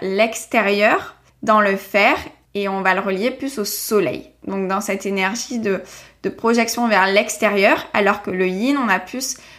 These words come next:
cette réceptivité per-, vers l'intérieur. Donc voilà, on a exploré, euh, ces énergies yin-yang et, euh, et le fait que c'est une question d'équilibre. Voilà, trouver un équilibre entre ces énergies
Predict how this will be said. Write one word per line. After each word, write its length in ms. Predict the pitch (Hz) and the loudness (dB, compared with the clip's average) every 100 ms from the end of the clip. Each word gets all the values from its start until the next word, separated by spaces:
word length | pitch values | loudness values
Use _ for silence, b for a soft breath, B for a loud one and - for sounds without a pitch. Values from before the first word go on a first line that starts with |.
| B | B
cette 400 | - - 208 - 196 | -8 -2 -2 -2 -6
réceptivité 840 | 196 233 226 220 - 226 208 247 | -4 -4 -4 -8 -10 -8 -8 -6
per-, 220 | - - | -4 -4
vers 200 | 185 190 | 0 2
l'intérieur. 640 | 196 208 214 185 139 - - _ _ - | 2 2 0 0 -2 -8 -20 _ _ -2
Donc 80 | 247 | 2
voilà, 220 | 190 - | 4 2
on 120 | 208 220 | 2 2
a 80 | |
exploré, 560 | 254 269 - 240 262 269 | 2 0 0 0 4 2
euh, 80 | 214 | 2
ces 240 | - 196 | -2 -4
énergies 340 | 202 196 233 202 | 0 0 0 -2
yin-yang 680 | 185 180 180 196 330 349 - | -2 -2 2 2 2 -2 -6
et, 240 | - 208 196 | -4 0 2
euh, 140 | 185 - | 0 0
et 120 | 202 | 0
le 140 | 196 185 | 2 0
fait 340 | - 285 302 | 0 -2 -2
que 320 | - 262 311 381 - _ - | 0 2 2 -2 -12 _ -10
c'est 340 | - 247 240 | -4 -4 0
une 100 | 240 | 0
question 340 | 240 233 294 | 0 0 0
d'équilibre. 760 | 277 262 262 254 208 196 - - | 0 0 -2 -4 -2 -4 -6 -6
Voilà, 200 | 214 196 | 0 0
trouver 320 | 190 - 262 277 | 0 -2 0 2
un 160 | 269 | 2
équilibre 480 | 247 247 226 254 247 | 0 -4 -4 -2 0
entre 280 | 220 202 208 | -2 -2 -6
ces 260 | - 190 | -6 -4
énergies 500 | 202 190 185 190 240 | -2 0 0 0 -4